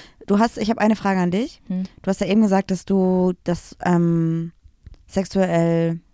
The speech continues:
Speaker 1: erregend findest, anderen Menschen beim Sex zuzuschauen. Oder dass
Speaker 2: Ja.
Speaker 1: du vermutest, dass das so ist. Hast du dann auch mal den Wunsch, vielleicht in so einen Swingerclub oder auf so eine Party zu gehen?
Speaker 2: Absolut nicht. <laughs> Ich finde nur die Geschichten, die man hört, also, da,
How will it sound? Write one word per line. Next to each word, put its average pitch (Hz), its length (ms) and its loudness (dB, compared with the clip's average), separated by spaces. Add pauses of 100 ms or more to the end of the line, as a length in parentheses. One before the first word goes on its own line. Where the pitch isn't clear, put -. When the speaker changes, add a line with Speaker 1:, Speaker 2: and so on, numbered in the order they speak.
(140)
Speaker 1:
erregend 214 320 2
findest, 208 280 -2
anderen 170 260 0
Menschen 170 280 -2
beim 160 140 -4
Sex - 300 -8
zuzuschauen. 156 680 -10 (120)
Oder 151 120 -2
dass 185 120 0
Speaker 2:
Ja. 175 60 -4
Speaker 1:
du 160 80 -6 (100)
vermutest, 170 480 -2
dass 147 100 -4
das 143 160 -8
so 135 80 -6
ist. 147 220 -2 (1120)
Hast 202 300 -2
du 247 80 0
dann 202 180 2
auch 185 80 2
mal 180 120 4
den 175 160 0
Wunsch, 190 180 0
vielleicht 175 340 -2
in 170 220 0
so 160 140 0
einen 156 180 2
Swingerclub 214 500 -2
oder 185 200 2
auf 160 100 -4
so 165 100 -4
eine 156 160 0
Party 170 360 -6
zu - 160 -8
gehen? 247 260 0 (140)
Speaker 2:
Absolut 196 540 -10
nicht. 196 360 -8 (540)
<laughs> - 400 -4
Ich - 200 -10
finde 285 340 6
nur 262 240 8
die 220 140 -6
Geschichten, 226 560 -4
die 190 80 -6
man 185 260 -2
hört, 170 520 -6
also, 185 220 2 (140)
da, 175 140 -6